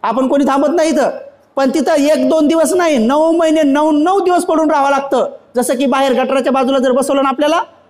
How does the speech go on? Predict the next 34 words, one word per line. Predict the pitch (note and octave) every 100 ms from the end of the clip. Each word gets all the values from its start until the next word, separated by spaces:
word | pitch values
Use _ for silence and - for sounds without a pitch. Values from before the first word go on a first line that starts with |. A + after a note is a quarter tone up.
| _
तर | A3
गटाराच्या | C4+ C#4+ C#4
बाजूला | C#4+ C#4
बसू | D4+ C#4+ E4
का? | D4+ G#3 - - -
काही | C4+ E4+ F#4
नाही, | F4
तिथं | E4+ D#4
मलमूत्रच | D4 D#4+ E4 E4+ F4+ F4
असतं. | D4+ - B3+ - - _ _
मलमूत्र | G3 D4+ D#4+ E4 E4
असतं | D4+ C4+
आणि | D4+
बिलकुल | A3 F#4+ G4+ G#4+ F#4+
त्याच्यामध्ये | F4 - F4 F4
पडून | F4+ D#4+ D#4
राहावं | D4 C4+
लागतं. | C4 - G#3+ - - _ _ _ _ _ _ _ _ _ _
मग | G3
आता | B3+ B3
एवढ्या | A3 B3 C4+ C#4+ E4 F#4
संकटात | D#4 D#4+ D#4 D#4 D#4+ B3
जर | D4
जो | A#3+ C#4+
व्यक्ती | D4 C#4+ D4
असतो, | C4+ A#3+ B3+ B3+ D4 - -
तो | B3
बाहेर | G#3+ C4+ D#4
येता | D4+ D4
क्षणी | D#4+ E4+
हसत | D4 A3 D4+
यायला | C#4+ D#4+
पाहिजे | D#4+ D#4+ E4+
ना. | E4